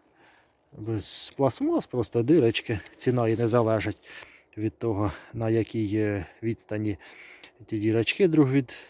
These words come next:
дружки. І виходить, що вона дуже хороша, як на мене. У нас вода дуже брудна, хоч проходить вона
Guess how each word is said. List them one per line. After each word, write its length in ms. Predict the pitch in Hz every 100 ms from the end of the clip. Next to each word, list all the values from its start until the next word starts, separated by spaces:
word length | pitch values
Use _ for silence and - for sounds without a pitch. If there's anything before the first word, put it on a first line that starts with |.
| _ _ _ _ _ _ _ -
дружки. 500 | 127 131 110 127 110 - - - - - - - _ _ _ _ _ _ _ _ _ -
І 260 | 123 175 165 - -
виходить, 440 | 117 - 170 160 135
що 280 | - 147 147 - - - - - _ _ _ - 123 101 - -
вона 400 | 117 117 156 139 - - _ _ _ - - - - _ _ -
дуже 240 | 139 139
хороша, 580 | 139 147 113 95 - 90 - - _ -
як 280 | 110 107 -
на 120 | 117
мене. 360 | 120 95 92 90 _ _ _ _ _ _ _ -
У 40 |
нас 220 | 117 139 -
вода 260 | 117 117
дуже 260 | 110 104 110
брудна, 400 | 107 113 165 190
хоч 180 | - -
проходить 440 | 120 - 113 110
вона 340 | 107 107 104